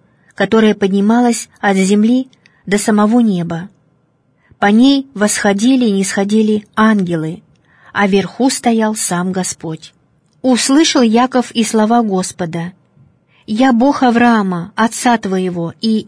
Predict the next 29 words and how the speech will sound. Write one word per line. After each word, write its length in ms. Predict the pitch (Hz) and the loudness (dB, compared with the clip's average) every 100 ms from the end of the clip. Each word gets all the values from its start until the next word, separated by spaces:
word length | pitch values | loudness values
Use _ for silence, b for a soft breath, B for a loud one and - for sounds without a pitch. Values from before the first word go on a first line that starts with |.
| 233 | -4
Исаака. 760 | 208 233 214 190 - 165 202 - b b b - | -2 0 0 -2 -6 -10 -10 -16 b b b -6
Землю, 500 | 208 226 285 254 208 | -2 2 2 2 2
на 120 | 208 | 0
которой 420 | 214 214 208 180 | -2 0 0 0
ты 100 | 190 | 0
лежишь, 540 | 202 202 190 175 - - _ _ - | 0 0 -2 -4 -8 -16 _ _ -4
я 240 | 196 214 | 0 0
дам 260 | 220 269 262 | 2 0 0
тебе 320 | 226 196 196 | -2 -2 -2
и 160 | 220 | -2
потомству 640 | 214 220 220 220 202 - 185 | -2 -2 0 0 -2 -4 -6
твоему, 580 | - 190 180 170 160 170 _ _ _ _ - | -4 -4 -4 -6 -8 -14 _ _ _ _ -2
и 100 | 233 | 0
будет 380 | 220 226 220 - | 2 2 0 0
потомство 560 | 202 247 269 - 208 | -2 0 -2 -2 -6
твоё 380 | 202 196 190 170 b - | -2 -2 -2 -6 b -4
многочисленно, 1080 | 214 220 220 - - 226 - 185 175 175 b - | 0 2 0 -2 -4 -4 -4 -6 -6 -8 b -6
как 200 | 208 208 | -6 -4
песок 420 | 208 - 226 220 | -6 -2 0 0
земной. 600 | 208 208 185 175 165 202 _ _ b b b b - | 0 -2 -2 -4 -8 -14 _ _ b b b b -4
Я 220 | 208 226 | 0 2
буду 300 | 220 262 240 | 2 2 0
с 80 | - | -2
тобой, 420 | 208 196 170 - _ | -4 -2 -2 -4 _
куда 300 | - 214 240 | -4 0 0
бы 120 | 240 220 | 0 -2
ты 120 | 220 | 0
ни 120 | 214 | 0
пошёл, 540 | 208 196 - 175 170 | -2 -6 -4 -4 -6